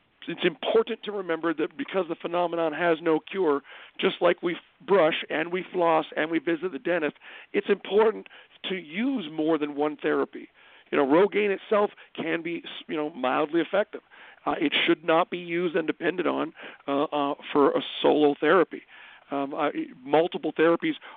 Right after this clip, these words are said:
are indicated. You know, it's, it's for many men, uh, I would s-, say, you know, finasteride, a laser cap, and platelet-rich plasma therapies, or even a vampire hair restoration,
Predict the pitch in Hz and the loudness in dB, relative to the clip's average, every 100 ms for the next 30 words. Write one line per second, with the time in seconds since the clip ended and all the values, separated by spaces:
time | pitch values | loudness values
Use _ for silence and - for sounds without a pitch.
0 | _ - 175 220 208 147 139 - 143 147 | _ 2 4 6 4 0 -4 -4 -2 -2
1 | 131 - - - - 135 139 151 - 127 | -2 -6 -20 -18 -8 -2 0 0 -2 -14
2 | - 151 143 151 170 147 156 170 165 - | -2 0 2 2 2 2 0 0 -4 -14
3 | - - 139 147 131 143 151 147 - 147 | -18 -6 -2 0 2 2 0 -2 -4 0
4 | 151 151 175 135 131 156 - 151 160 190 | 2 2 0 0 0 0 2 2 4 4
5 | 151 131 139 151 165 156 180 - - - | 4 4 2 2 0 0 0 -2 -4 -20
6 | - - 233 269 196 - 165 170 160 151 | -12 0 4 4 2 -4 -6 -6 -4 -4
7 | - - 147 135 131 131 123 131 - - | -4 -2 -4 -4 -4 -4 -2 -4 -8 -14
8 | - 139 165 185 170 131 151 190 - 190 | -2 4 4 4 0 2 2 2 0 4
9 | 214 - 202 240 190 143 143 135 135 - | 4 4 2 2 2 2 -2 -2 -4 -6